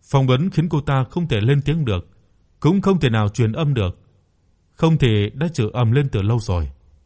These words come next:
Tôi phiền não, xoa xoa huyệt thái dương của mình.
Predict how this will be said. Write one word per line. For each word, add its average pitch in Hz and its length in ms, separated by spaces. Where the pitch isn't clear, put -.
Tôi 131 160
phiền 92 260
não, 160 300
xoa 147 180
xoa 143 180
huyệt 101 220
thái 139 120
dương 127 200
của 98 120
mình. 87 260